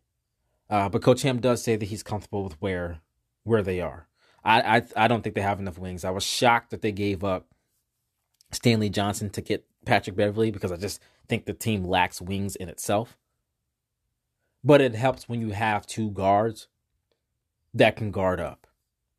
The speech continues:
I just thought it was entirely too often and for too long a period of times last season.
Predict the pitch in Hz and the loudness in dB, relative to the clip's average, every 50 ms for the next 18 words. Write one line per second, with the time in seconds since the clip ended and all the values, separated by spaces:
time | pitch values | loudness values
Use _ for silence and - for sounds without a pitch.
0 | _ _ _ _ _ _ _ _ _ _ _ _ - 117 120 117 107 117 - - | _ _ _ _ _ _ _ _ _ _ _ _ 2 4 4 4 2 -2 -2 0
1 | - 110 107 107 113 110 101 - - 104 101 - - - - - 127 127 127 123 | 0 2 2 2 0 -2 -4 -8 -10 -12 -14 -14 -16 -8 0 2 4 4 4 4
2 | 120 113 104 101 98 - - - 117 110 - - 95 101 95 98 - - - 117 | 2 0 -2 -6 -8 -8 -6 -6 -6 -6 -4 -2 0 0 0 -2 -4 -4 -4 -4
3 | 110 117 117 _ _ _ _ _ _ 107 104 98 - 104 92 - - 120 113 107 | -4 -4 -8 _ _ _ _ _ _ -10 -10 -8 -8 -8 -8 -4 -2 -2 0 0
4 | 107 104 104 98 - - 110 107 101 92 67 - - - 98 98 101 98 95 - | 0 -2 -2 -4 -4 -2 -2 -2 -2 -2 -6 -8 -6 -4 -4 -2 -2 -4 -6 -10
5 | - _ _ _ _ _ _ - 90 95 98 104 117 127 127 - - 147 151 - | -16 _ _ _ _ _ _ -4 0 2 4 4 4 2 -2 -4 -6 -6 -4 -4
6 | 156 147 139 | -6 -8 -8